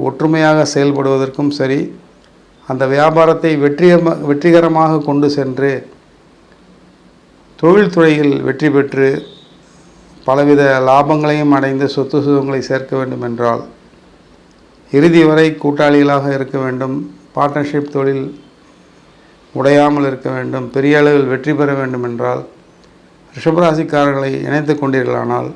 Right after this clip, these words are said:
தங்களுக்கு பெரிய அளவில் வெற்றி கிடைக்கும் என்பதை இதன் மூலம் தெரிவித்துக் கொள்கிறேன். ரிஷபராசிக்காரர்களை பொறுத்தவரையில்,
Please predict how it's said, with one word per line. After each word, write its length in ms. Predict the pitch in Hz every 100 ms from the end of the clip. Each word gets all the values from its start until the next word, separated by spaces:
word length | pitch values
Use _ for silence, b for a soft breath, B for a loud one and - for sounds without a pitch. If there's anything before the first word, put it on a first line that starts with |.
| - _ _ _ - 131
தங்களுக்கு 520 | 127 139 135 139 139 143 - b b b -
பெரிய 320 | 135 143 156 151
அளவில் 340 | 147 143 143 - - - 135
வெற்றி 220 | 135 147
கிடைக்கும் 400 | 139 139 139 135
என்பதை 380 | 123 123 123 147 202 - -
இதன் 260 | 131 123
மூலம் 240 | 123 127 120
தெரிவித்துக் 400 | 123 123 123 120
கொள்கிறேன். 400 | 117 117 123 160 - _ _ _ _ _ _ _ _ _ _ _ _ _ _ _ -
ரிஷபராசிக்காரர்களை 840 | 143 208 202 180 170 160 151 151 147
பொறுத்தவரையில், 640 | 147 143 139 143 143